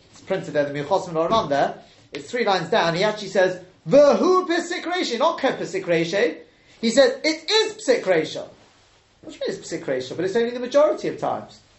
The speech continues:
Sixty percent of the time, seventy percent, ninety percent of the time, that's not Pesik Reisha.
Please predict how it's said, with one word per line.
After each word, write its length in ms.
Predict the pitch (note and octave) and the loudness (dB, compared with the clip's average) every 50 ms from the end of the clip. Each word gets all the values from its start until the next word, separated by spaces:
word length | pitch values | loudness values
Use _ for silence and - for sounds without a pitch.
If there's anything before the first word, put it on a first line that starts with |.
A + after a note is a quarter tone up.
| _ _ _ | _ _ _
Sixty 360 | - - - A3+ - - B3 | -14 -8 -8 -8 -8 -8 -12
percent 240 | - - - G#3+ F#3 | -8 -4 -2 -2 -2
of 60 | - - | -2 -6
the 100 | F#3 E3 | -6 -4
time, 240 | - E3 D3 - - | -2 -2 -2 -2 0
seventy 360 | - G3 - - G4 - - | 2 2 2 2 2 -4 -8
percent, 380 | - - G#3+ D3 - - - | -4 -4 -4 -4 -4 -6 -2
ninety 400 | F#3+ A#3 D#4+ G#4 A#4 G#4+ - F#4+ | 2 2 4 4 4 2 0 -2
percent 260 | E4 - - D#4 C#4+ C4 | -2 0 2 2 4 4
of 60 | G#3 | 2
the 60 | G#3+ | 2
time, 100 | G#3 G#3+ | 0 2
that's 160 | D4+ - - | 0 0 0
not 140 | D5 C#5+ - | 0 -4 -4
Pesik 200 | - - A#4+ - | -4 -4 -4 0
Reisha. 560 | - E4+ G#4 G4 - - G#3 C4+ D4 - - | 0 2 2 2 2 4 2 2 2 0 -4